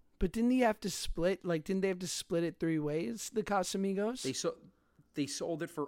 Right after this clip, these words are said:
Speaker 2: over a billion dollars the first time it was bought, and then it was repackaged. So they made a ton of money.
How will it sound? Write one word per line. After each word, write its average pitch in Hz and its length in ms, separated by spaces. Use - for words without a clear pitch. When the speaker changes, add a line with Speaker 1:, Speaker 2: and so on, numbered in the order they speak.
Speaker 2:
over 160 380
a 147 40
billion 139 400
dollars 127 680
the 123 100
first - 480
time 107 240
it - 80
was 110 160
bought, - 380
and 135 160
then 139 100
it 143 120
was 123 440
repackaged. 123 920
So - 120
they 160 100
made 165 160
a 123 40
ton 175 300
of 143 80
money. 113 340